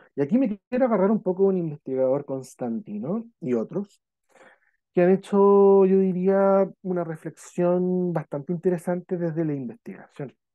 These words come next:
Este autor y sus colaboradores, en este estudio lo que hacen es mostrar un poco la relación ¿cierto? Que existe desde la idea, la noción de esperanza,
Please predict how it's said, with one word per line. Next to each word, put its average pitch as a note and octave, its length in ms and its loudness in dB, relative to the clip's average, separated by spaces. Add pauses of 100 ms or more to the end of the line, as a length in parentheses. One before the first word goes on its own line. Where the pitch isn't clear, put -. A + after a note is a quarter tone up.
(340)
Este G#3 240 -2
autor G3+ 480 -2 (440)
y - 60 -20
sus A#2+ 120 -16
colaboradores, D3+ 840 2 (680)
en C#3+ 140 -4
este E3+ 200 -6
estudio F#3+ 400 4
lo F#3+ 100 6
que D#3+ 100 -4
hacen E3 240 -4
es F#3 100 -2
mostrar E3+ 440 -2
un F3+ 120 -4
poco F3 280 -6
la F3+ 140 0
relación C#3 680 -10 (440)
¿cierto? C#3 400 -6
Que C#3+ 100 -4
existe D3+ 680 -6
desde C3 600 -4
la A#2 300 -8 (380)
idea, C3 520 0
la A#2+ 140 -6
noción B2 640 -8 (420)
de A2 920 -8
esperanza, D#3 880 -4